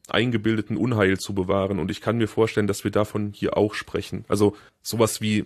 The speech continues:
Rache gegen den Ex-Partner spielt beispielsweise auch eine Rolle. Man spricht davon ungefähr zwei Prozent der Fälle an Säuglingstötungen. Da werden Kinder getötet, um sich an dem Partner gezielt zu rächen.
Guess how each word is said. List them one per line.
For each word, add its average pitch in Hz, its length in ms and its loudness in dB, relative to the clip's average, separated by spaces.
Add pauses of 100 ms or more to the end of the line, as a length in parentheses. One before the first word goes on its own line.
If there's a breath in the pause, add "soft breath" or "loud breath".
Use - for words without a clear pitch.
Rache 98 400 0
gegen 113 220 -2
den 101 120 0
Ex-Partner 113 640 0
spielt 107 360 -8
beispielsweise 104 480 2
auch - 160 2
eine 120 160 4
Rolle. 117 240 4
Man 101 360 0
spricht - 300 -4
davon 101 180 0
ungefähr 104 240 0
zwei 95 220 2
Prozent 113 480 -2
der 123 100 2
Fälle 127 520 0
an 110 420 -2
Säuglingstötungen. 110 1000 0
Da 98 140 2
werden 107 220 4
Kinder 117 280 0
getötet, 110 380 -2
um 120 180 -2
sich 110 220 -2
an 101 80 2
dem 98 140 0
Partner 117 360 -2
gezielt 131 460 -6
zu - 140 -8
rächen. 117 380 -4